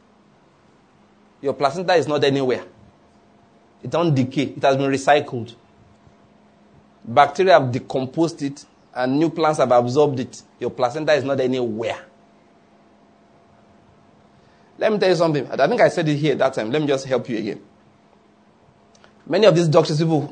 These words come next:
follow up and down. You know why, why it's like that? Look around Nigeria. Some of the most, not some, most of the prominent men of God are from the West. Think about it.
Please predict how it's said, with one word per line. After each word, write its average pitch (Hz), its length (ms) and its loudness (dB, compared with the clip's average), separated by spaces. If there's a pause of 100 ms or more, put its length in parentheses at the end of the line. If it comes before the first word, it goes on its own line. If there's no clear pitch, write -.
(100)
follow 151 320 2
up 143 120 2
and 123 120 2
down. 120 320 -2
You 135 120 -4
know 170 100 0
why, 175 180 6
why 151 220 6
it's 143 80 2
like 120 160 2
that? - 240 -4 (640)
Look 185 240 -2
around 151 240 6
Nigeria. 120 480 0 (560)
Some 185 160 -2
of 165 100 4
the 143 80 2
most, 165 380 0 (300)
not 143 180 -2
some, 107 240 -8 (100)
most 175 560 -2 (180)
of 135 140 -2
the 139 80 -2
prominent 185 720 -2
men 160 200 -2
of 123 120 -4
God 131 180 0
are 120 80 2
from 113 160 -6
the 113 80 -2
West. 110 320 -4 (1040)
Think 147 160 -4
about 117 320 2
it. - 160 -18